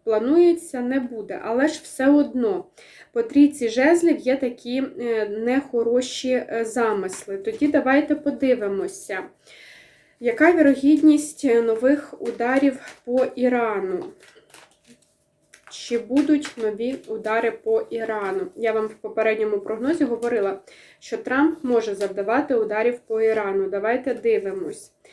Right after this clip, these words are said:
Тут трійка пентаклів, кооперація, двійка кубків, помірність, колісниця і, е, сімка кубків.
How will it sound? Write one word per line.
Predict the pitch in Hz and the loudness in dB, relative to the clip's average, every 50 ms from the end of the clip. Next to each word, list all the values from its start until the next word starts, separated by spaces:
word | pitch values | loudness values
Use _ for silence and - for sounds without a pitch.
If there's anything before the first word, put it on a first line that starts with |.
| - - - - _ _ - | -20 -20 -20 -20 _ _ -12
Тут | - 240 - - - | -10 -10 -10 -8 -4
трійка | 262 240 233 226 - - 220 | -2 0 2 2 2 2 0
пентаклів, | 220 - 214 214 220 214 233 247 277 339 392 381 - 359 339 349 - | 0 -4 -4 -4 -4 -4 -2 0 2 2 2 0 0 0 0 0 -2
кооперація, | - - 233 220 220 214 - 208 208 226 233 262 311 349 - - - 277 233 | -2 -2 -2 -2 -2 -2 -4 -4 -2 0 2 2 2 2 2 0 -2 -2 -2
двійка | - - 233 233 233 - 226 214 | -4 -4 -4 -4 -4 -4 -6 -8
кубків, | 214 - 240 240 233 - - - 208 214 | -6 -8 -10 -10 -10 -10 -8 -8 -8 -8
помірність, | - - - 208 202 214 226 262 311 320 339 330 311 311 - | -8 -10 -8 -8 -6 -2 0 2 2 2 2 2 0 -2 -4
колісниця | - 247 226 214 202 202 - - 240 262 302 302 - 262 | -6 -6 -4 -4 -4 -6 -6 -6 -4 -2 -2 -2 0 -2
і, | 214 - - 233 254 247 - - - | -2 -2 -2 -4 -4 -4 -4 -4 -4
е, | 226 220 214 | -2 -2 -2
сімка | 214 - - 240 247 247 254 247 | -2 -4 -4 -4 -4 -2 -2 -4
кубків. | 247 247 233 214 220 - - 196 - | -4 -4 -6 -8 -8 -8 -12 -12 -12